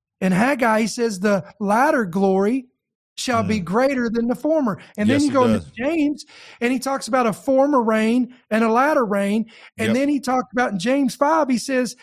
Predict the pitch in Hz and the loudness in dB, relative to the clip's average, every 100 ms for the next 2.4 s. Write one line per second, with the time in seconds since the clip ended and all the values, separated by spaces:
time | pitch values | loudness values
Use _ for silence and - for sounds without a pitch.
0 | - - 226 247 - 226 311 294 - 254 | -20 -6 0 0 2 2 2 0 -2 -4
1 | 294 _ _ - 120 - - 247 247 494 | -4 _ _ -14 -10 -10 -2 2 2 0
2 | 494 226 214 | -2 -4 -4